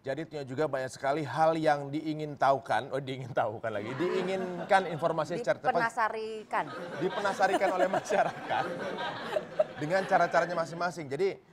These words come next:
Speaker 1: orang sekarang untuk mengakses berita bisa lewat, eh, internet,
Speaker 2: Lewat Twitter.
Speaker 1: Twitter,
Speaker 2: Ada juga yang
Speaker 1: bahkan.
Speaker 2: tiap detik ada Detikcom, ada
Speaker 1: Heeh.
Speaker 2: T M C Polda, itu kan setiap detik ya beritanya itu juga, infonya
Speaker 1: Benar.
Speaker 2: cepet.
Speaker 1: Makanya salah satu pekerjaan favorit untuk wartawan di luar negeri adalah paparazzi.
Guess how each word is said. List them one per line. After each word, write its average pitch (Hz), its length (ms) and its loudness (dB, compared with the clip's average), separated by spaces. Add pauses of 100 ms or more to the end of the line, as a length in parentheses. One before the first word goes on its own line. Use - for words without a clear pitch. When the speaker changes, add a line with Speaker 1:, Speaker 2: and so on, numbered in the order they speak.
(160)
Speaker 1:
orang 214 240 6
sekarang 202 320 2
untuk 180 160 -6
mengakses 160 320 0
berita 147 320 0
bisa 143 160 -2
lewat, 120 400 2
eh, 113 480 0
internet, 113 640 -2
Speaker 2:
Lewat 196 160 -8
Twitter. 285 560 2 (240)
Speaker 1:
Twitter, 127 320 2
Speaker 2:
Ada - 240 2
juga 233 160 4
yang 226 80 4
Speaker 1:
bahkan. - 80 0
Speaker 2:
tiap 208 160 0
detik 220 160 0
ada 160 80 -2
Detikcom, 180 640 0 (100)
ada 156 160 -2
Speaker 1:
Heeh. - 40 -10
Speaker 2:
T - 40 -2
M 135 220 -2
C 110 100 -4
Polda, 180 480 -2
itu 175 160 -8
kan 240 160 -2
setiap 190 240 -8
detik - 480 -10
ya 165 160 2
beritanya 156 640 -6
itu 156 80 -18
juga, 127 380 -14
infonya 165 260 -6
Speaker 1:
Benar. 123 160 0
Speaker 2:
cepet. 98 260 -6 (720)
Speaker 1:
Makanya 135 320 2
salah 139 140 4
satu 139 240 -4
pekerjaan 127 320 -2
favorit 131 320 0
untuk 117 160 -8
wartawan 123 400 2
di 139 100 -4
luar 123 220 2
negeri 123 240 -4
adalah 135 160 -2
paparazzi. 107 640 -4